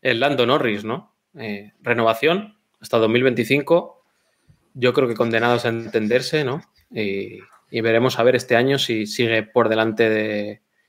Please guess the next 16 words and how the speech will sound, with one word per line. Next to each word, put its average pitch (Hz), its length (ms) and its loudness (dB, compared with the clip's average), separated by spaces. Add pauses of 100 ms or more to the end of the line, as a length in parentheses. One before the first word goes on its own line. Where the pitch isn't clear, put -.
(320)
de 120 160 0
Ricciardo 131 560 0
y 117 220 -2
tiene 113 240 -2
que 113 260 0
renovar 113 300 2
otra 110 200 0
vez 107 200 0
para 110 280 -6
que 110 80 -10
le 107 100 -4
suban 110 260 -4
más 110 180 -2
los 110 300 -2
emolumentos, 113 600 0
¿no? - 120 -14